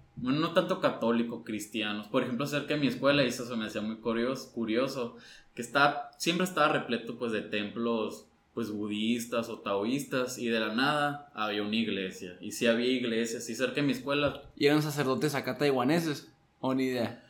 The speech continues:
Speaker 1: Pues nunca, la verdad, nunca fui a una igle-, o sea, nunca fui a, a, ah, no, sí, sí fui una, a una iglesia, a una, a una ceremonia, y sí era taiwanés.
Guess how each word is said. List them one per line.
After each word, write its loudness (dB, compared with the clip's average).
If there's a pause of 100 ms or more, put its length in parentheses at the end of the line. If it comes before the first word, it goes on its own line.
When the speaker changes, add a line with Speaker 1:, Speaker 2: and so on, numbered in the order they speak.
(480)
Speaker 1:
Pues 2
nunca, 4
la 4
verdad, 4
nunca -2
fui -2
a 2
una 0
igle-, -2
o -2
sea, 0
nunca -2
fui -2
a, 0 (180)
a, -2
ah, 6
no, 2
sí, 0
sí -4
fui -4
una, -2
a -2
una 4
iglesia, 2
a -2
una, 0 (220)
a -4
una -2
ceremonia, -2 (540)
y 0
sí 2
era 6
taiwanés. 0